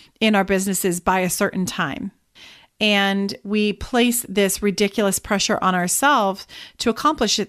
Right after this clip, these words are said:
things that just, it's too much. So before we get into ways to avoid it, I wanted to talk to you guys about what it even means. Like, what is overwhelm? So when you go to dictionary dot com,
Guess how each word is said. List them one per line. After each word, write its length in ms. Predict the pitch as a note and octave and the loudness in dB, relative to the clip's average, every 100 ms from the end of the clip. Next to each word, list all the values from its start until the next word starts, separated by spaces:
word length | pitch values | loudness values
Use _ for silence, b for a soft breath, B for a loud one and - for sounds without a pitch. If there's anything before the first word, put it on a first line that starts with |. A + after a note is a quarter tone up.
| - | -4
things 440 | - F#3 F3 G#3 - | -2 0 0 -2 -4
that 160 | G#3 | -4
just, 260 | - A#3 - _ _ _ _ | -2 -2 -4 _ _ _ _
it's 180 | A#3+ - | -10 -4
too 160 | - D#4 | 0 2
much. 680 | B3 - - - - - _ _ _ | 2 0 -8 -4 -4 -4 _ _ _
So 120 | - | -2
before 300 | C#4+ - A4 | -2 4 4
we 120 | A4+ G4+ | 4 4
get 140 | B3 | 2
into 520 | A3+ A3+ A3 F#3 F3+ | 2 2 2 2 0
ways 340 | - G#3 G#3 G#3 | 0 4 4 2
to 160 | A3 F3 | 2 0
avoid 400 | E3+ F#3 G3 E3 | 2 2 4 2
it, 360 | G#1 - - B B B B B B _ _ _ - | -2 -6 -14 B B B B B B _ _ _ -2
I 100 | E4+ | 0
wanted 320 | A#4+ B4 F4+ | 0 0 0
to 80 | - | 2
talk 220 | A3 - | 0 -2
to 120 | - | -2
you 40 | |
guys 320 | G3+ F3+ F3+ - | 0 0 0 -2
about 460 | G3+ G3 F#3+ - - - | 0 2 2 0 -8 -4
what 220 | G#3 B3 | 0 2
it 80 | D4 | 2
even 300 | B3+ G3 F3+ | 2 0 0
means. 580 | G3 G#2+ - G#3 - - | -2 -6 -10 -10 -6 -2
Like, 160 | A3 | 0
what 140 | D4+ F#4+ | 2 2
is 180 | E4+ | 2
overwhelm? 640 | D4 A#3 G#3 F3+ D#3+ G#3 G#3+ _ _ | 2 0 0 0 0 -4 -8 _ _
So 440 | - C4+ A#3+ A#3 A#3+ _ _ _ - | -4 0 2 0 -6 _ _ _ -2
when 120 | B3+ | 0
you 60 | |
go 100 | B3 | 2
to 80 | D4 | 0
dictionary 400 | C#4+ C4 - A#3 | 0 -2 0 0
dot 180 | A3 - | 0 -4
com, 540 | - G3 E3+ F3 A3+ | -4 -2 -2 -6 -12